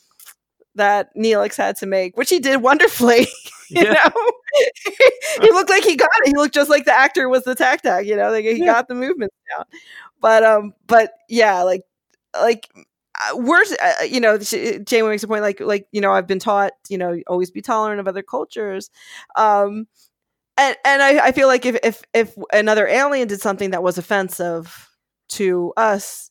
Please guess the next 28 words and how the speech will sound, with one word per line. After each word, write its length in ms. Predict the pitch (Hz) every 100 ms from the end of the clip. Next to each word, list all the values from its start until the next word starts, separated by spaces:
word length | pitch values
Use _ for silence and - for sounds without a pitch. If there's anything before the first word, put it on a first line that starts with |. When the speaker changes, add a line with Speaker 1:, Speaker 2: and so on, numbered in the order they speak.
| -
Speaker 1:
uh, 220 | 190 -
to 140 | 190 202
the 80 |
Voyager 380 | 185 269 277 190
crew, 180 | 175 180
they 160 | 175 170
would 100 | 160
just 160 | 151
laugh 220 | 160 151 -
it 60 | 156
off. 300 | 151 98 - _ _
You 60 | 185
Speaker 2:
They, 40 |
Speaker 1:
know 120 | 185 180
what 80 |
I 100 | -
Speaker 2:
they, 120 | 240 294
Speaker 1:
mean? 240 | 302 330
Speaker 2:
they 140 | 214
would. 640 | 160 165 180 151 151 196 - - - _ _ _ _ -
To 80 |
a 380 | 480 392 165 659 427
point, 260 | 349 349
I 80 | 135
suppose. 800 | 539 554 220 123 120 117 117 120
You 160 | 160
gotta 160 | 156 156
wonder. 340 | 151 139 131